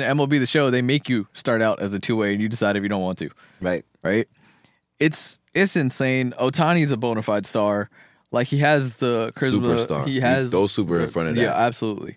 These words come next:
Speaker 1: It's like superstar. Like, he has everything you want. Like, it's,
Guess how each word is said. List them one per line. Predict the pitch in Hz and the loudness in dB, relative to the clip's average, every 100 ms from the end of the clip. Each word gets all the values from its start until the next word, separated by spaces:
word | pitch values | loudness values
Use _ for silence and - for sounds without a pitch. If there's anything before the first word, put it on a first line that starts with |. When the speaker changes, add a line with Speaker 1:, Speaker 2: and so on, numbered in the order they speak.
| _ | _
Speaker 1:
It's | - | -6
like | 113 | -6
superstar. | - 123 113 - - - | -4 -6 -6 -6 -8 -6
Like, | 110 113 - - _ _ | -6 -6 -14 -20 _ _
he | 165 | 2
has | 190 180 147 | 6 6 4
everything | 139 156 151 131 127 | 0 0 0 0 -2
you | 113 | -2
want. | 113 110 110 - - _ _ _ _ _ | -2 -2 -4 -8 -18 _ _ _ _ _
Like, | 117 117 113 - _ _ | 0 0 -4 -16 _ _
it's, | 127 123 - - | -8 -6 -8 -12